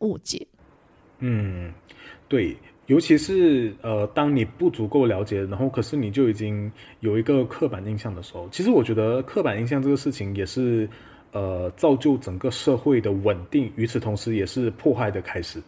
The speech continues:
Speaker 1: 所以我觉得回归就是他们就是不了解。那我想八卦问一下，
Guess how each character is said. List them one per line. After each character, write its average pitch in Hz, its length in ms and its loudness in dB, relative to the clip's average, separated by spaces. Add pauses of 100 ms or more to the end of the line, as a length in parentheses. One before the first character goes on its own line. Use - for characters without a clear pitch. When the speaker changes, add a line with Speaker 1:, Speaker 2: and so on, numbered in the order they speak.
Speaker 1:
所 294 240 4
以 277 60 6
我 220 100 4
觉 220 140 2
得 233 80 6
回 214 180 2
归 208 160 0
就 220 140 -2
是 220 160 -4
他 202 240 -4
们 190 120 -4
就 196 140 -4
是 190 420 -6 (460)
不 247 140 0
了 175 200 -2 (160)
解。 - 300 -10 (680)
那 392 160 -6
我 233 80 -6
想 185 200 -6 (140)
八 185 240 -2
卦 190 220 -2
问 185 200 0
一 170 140 -8
下， - 340 -10